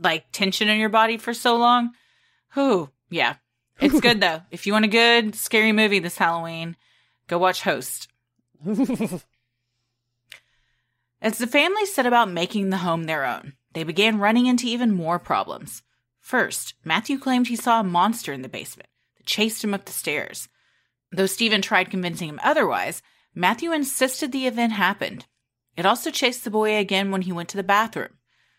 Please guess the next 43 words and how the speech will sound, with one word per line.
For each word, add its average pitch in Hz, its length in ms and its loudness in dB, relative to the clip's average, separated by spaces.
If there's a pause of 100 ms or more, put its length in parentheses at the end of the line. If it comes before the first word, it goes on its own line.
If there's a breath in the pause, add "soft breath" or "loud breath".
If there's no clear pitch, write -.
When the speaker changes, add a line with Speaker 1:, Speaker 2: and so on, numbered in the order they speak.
(140)
Speaker 1:
This 220 220 0
time, - 340 -6 (180)
Matthew 185 320 -2
got 247 120 2
a 254 60 -4
better 240 260 0
look 180 340 -2 (400)
and - 80 -14
described 208 560 -2
the 254 60 -2
monster 160 600 -4
as - 140 -10
a 180 40 -6
clown. 185 680 -4 (720)
In 165 120 -8
addition 240 420 0
to 285 120 -2
an 233 120 2
alleged 165 380 -2
monster, 233 600 0 (340)
the 156 80 -2
house 170 320 0
also 294 300 -2
had 214 200 2
a 175 60 -6
habit 156 280 -6
of 185 120 -4
turning 135 360 -8
on 156 140 -2
all 139 220 -6
its 160 140 -10
own 180 180 -2
lights 196 360 0
when 143 100 -8
the 147 60 -8
family 151 360 -8
left 175 440 -2 (300)
and 214 200 -2
cranking 254 420 -2
down 247 180 2
the - 120 0
A 180 100 0
C, - 420 -4